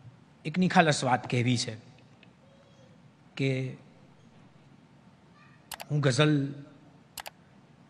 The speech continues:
સમજતો થયો આઠમા નવમામાં હતો, બાર તેર વર્ષની ઉંમર.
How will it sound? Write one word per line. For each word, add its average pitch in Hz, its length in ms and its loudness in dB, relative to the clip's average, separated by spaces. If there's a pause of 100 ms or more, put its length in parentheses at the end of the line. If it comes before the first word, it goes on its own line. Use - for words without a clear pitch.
(120)
સમજતો 151 640 2
થયો 120 360 -2 (2500)
આઠમા 139 400 2
નવમામાં 127 520 2
હતો, 113 300 -2 (1700)
બાર 131 240 0
તેર 135 300 -2
વર્ષની 120 400 -2
ઉંમર. 117 320 -2